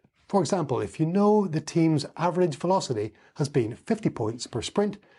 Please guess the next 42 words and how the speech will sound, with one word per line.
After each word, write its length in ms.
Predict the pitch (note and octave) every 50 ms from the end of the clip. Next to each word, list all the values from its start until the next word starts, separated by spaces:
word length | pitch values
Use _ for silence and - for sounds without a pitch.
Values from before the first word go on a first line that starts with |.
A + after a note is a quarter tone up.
| _ _ - -
and 120 | E3 D#3
you're 80 | E3 D3+
forecasting 580 | C#3+ - G3+ G3 G3 - F3+ E3+ - - D#3+
the 100 | B2 B2
same 400 | - - - G#3+ G#3 G3+ G3+ G3 F3+
for 120 | - D3
this 200 | C#3+ B3 B3 -
sprint, 400 | - - - - A#2+ A#2 C3 - - - - - _ _ _ _ _
then 140 | D3 C#3 C#3
you 100 | D3+ D#3+
know 180 | F#3 F3+ F3
that 140 | D#3+ E3+ E3 F3
if 200 | G3+ G3+ G3+ G#3+
you 80 | G3
want 180 | F3+ F3 D#3+ -
to 60 | -
s-, 140 | - - - - _ _ _ _
fix 340 | - E3+ E3 - - - - _ _
twenty 400 | - - - A#3+ E3+ - - G#3
points 400 | - - - A#2 A#2 B2+ B2+ -
of 140 | A#2 - -
bugs, 380 | - F#3 F#3 F3 D#3 C#3 - - - - _ _ _ _
then 120 | - F3 F#3
you'll 120 | G3+ F#3+ -
have 220 | - C#3+ C#3 -
capacity 720 | - C3+ - - - A3+ G#3+ - - F#2+ G2+ G#2 - C3 - _ _
for 180 | - - F3+
thirty 360 | C#3 C#3+ - C#3 B2 A#2 D#3+ D3+
points 360 | - - G#2 G#2 A#2 A#2+ -
of 140 | D3 A#2+ A2+
new 300 | G#2 G#2+ G#2+ G2+ - -
stories. 640 | - - - - A#3+ A#3+ G#3 E3 A#2 F#2 E2+ - - - _ _ _ _ _ _ _ _ _ _ - _ _ _
That's 280 | - E3+ F3+ F3+ - -
the 120 | - E3+
bug 340 | B2+ - A2+ G#2+ A2 G#2 - - -
estimation 560 | - A2 G2+ - - F3+ G#3+ A3 - - D3
pattern. 380 | - - B2+ A#2 - G2+ F2+ E2 _ _ _ _ _ _ _ _ _ _ _ _ _ _ _ _ _ _ _ -
It's 200 | C#3+ - - -
recommended 500 | D3+ - C#3+ C3+ D#3+ F3+ F#3+ A#3 F#3+ -
by 120 | - G2+
Mike 280 | F#2 G#2+ A#2+ C3 - -
Cohn, 360 | - F#3 F#3+ G#3 G#3 F#3+